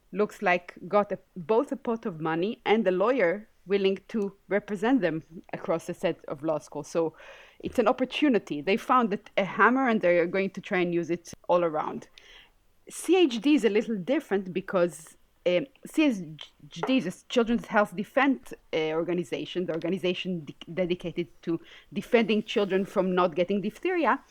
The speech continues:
is run by Robert F. Kennedy Junior, and he's a lawyer. So being a lawyer is kind of probably predisposed to think going to court is a, is an answer to a lot of problems. The third thing is they've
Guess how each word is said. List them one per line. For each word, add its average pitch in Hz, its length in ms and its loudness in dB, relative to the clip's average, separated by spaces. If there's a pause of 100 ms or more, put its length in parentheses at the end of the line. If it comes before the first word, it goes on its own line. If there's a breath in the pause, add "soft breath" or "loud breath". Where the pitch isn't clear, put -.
(460 loud breath)
is 202 200 -4
run 240 280 2
by 185 560 6 (240)
Robert 214 320 2
F. 190 160 -2
Kennedy 208 360 2
Junior, 294 300 2
and 185 160 2
he's 269 220 4
a 262 80 6
lawyer. 220 540 0
So 165 460 0 (640)
being 175 200 0
a 175 60 0
lawyer 220 240 4
is 165 200 0
kind 170 220 0
of 160 140 -8
probably 180 300 -2
predisposed - 680 -4
to 175 60 -12
think 151 360 -6 (380 soft breath)
going 165 200 0
to 185 120 -10
court - 300 -6
is 151 80 -10
a, 151 60 -8 (140)
is 156 260 -6 (220)
an 170 140 -2
answer 160 340 -2
to - 180 -8
a 143 40 -8
lot 143 160 -12
of 139 140 -18
problems. 135 320 -12 (720 soft breath)
The 208 120 -2
third 403 380 -2
thing 208 300 2
is 185 600 0 (380)
they've 190 520 2